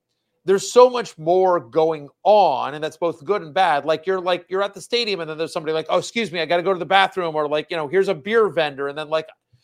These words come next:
you know, it's a, it's a football game, so I tend to get recognized a decent amount 'cause they're all football fans, right? And they've all watched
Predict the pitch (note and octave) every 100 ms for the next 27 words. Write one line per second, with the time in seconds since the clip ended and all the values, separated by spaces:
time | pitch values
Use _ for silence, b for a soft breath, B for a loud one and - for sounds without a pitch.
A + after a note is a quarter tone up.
0 | B B B B - F#3 F#3 F3+ - _
1 | _ - F3 F3+ C#3 _ - _ A#3 A#3
2 | D#3 C3+ C3 B2+ C3+ E3 E3 E3+ F#3 E3+
3 | D#3 - E3+ F3 D3+ D3 C3+ C#3 E3 D3+
4 | D3+ D#3+ D#3 C#3 C3 C3 D#3+ D#3 - G3
5 | - C3+ - B2+ A#2+ B2 A#2+ C#3 D3 C#3+
6 | C#3+ D3 C#3 D3 C#3+ -